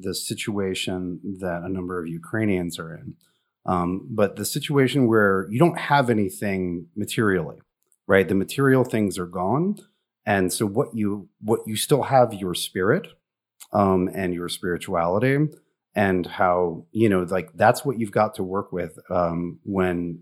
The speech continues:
you know, at certain times. Like, if everything else is stripped away, you still have that if you have that, and how that can be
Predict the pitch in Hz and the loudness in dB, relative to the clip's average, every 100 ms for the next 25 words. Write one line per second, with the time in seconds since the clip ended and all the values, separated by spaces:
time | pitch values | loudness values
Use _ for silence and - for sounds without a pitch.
0 | _ _ 107 101 92 87 90 - 92 82 | _ _ -4 0 0 -2 -4 -4 -6 -6
1 | 80 90 80 69 - - _ _ _ 92 | -4 -6 -8 -12 -18 -20 _ _ _ -2
2 | 87 82 95 113 113 104 101 92 90 - | 0 -2 0 0 2 2 2 0 -6 -8
3 | - 98 - 87 92 95 92 87 87 - | -2 -4 -2 -4 2 2 2 0 -6 -12
4 | _ - 95 - 123 110 113 110 95 95 | _ -8 -6 2 4 4 6 4 4 0
5 | - 104 - 92 82 85 87 101 139 147 | 0 -6 -6 -8 -6 -4 -6 -2 -2 0
6 | 156 156 104 101 98 95 80 92 87 - | -2 -4 -6 -2 2 2 0 -2 -4 -4
7 | 98 90 90 90 87 85 | -6 -4 -4 -4 -6 -8